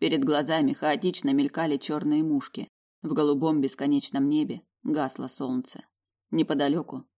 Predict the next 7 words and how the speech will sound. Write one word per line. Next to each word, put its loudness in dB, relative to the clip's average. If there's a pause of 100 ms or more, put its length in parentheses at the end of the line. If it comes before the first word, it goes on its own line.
тревожно -2
выла 0
сирена. -4 (400)
Он 2
все 2
сделал 0
правильно. -4